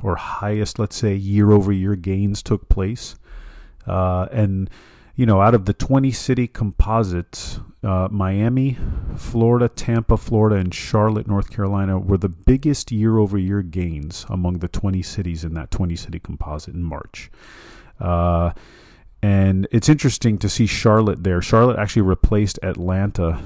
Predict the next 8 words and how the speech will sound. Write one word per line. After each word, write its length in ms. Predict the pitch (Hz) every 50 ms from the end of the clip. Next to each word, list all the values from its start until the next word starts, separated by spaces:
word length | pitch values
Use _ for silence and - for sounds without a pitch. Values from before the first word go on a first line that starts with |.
| - - - - - - - _ _ -
in 420 | 107 98 95 90 90 87 90 90 - -
third 340 | - - 104 87 82 82 -
place 440 | - 92 85 78 78 - - - - - - - - - - - -
compared 360 | - 92 82 - 98 92 85
to 120 | - 101 85
a 20 |
year 220 | 85 87 90 90
ago. 260 | 90 82 80 80 80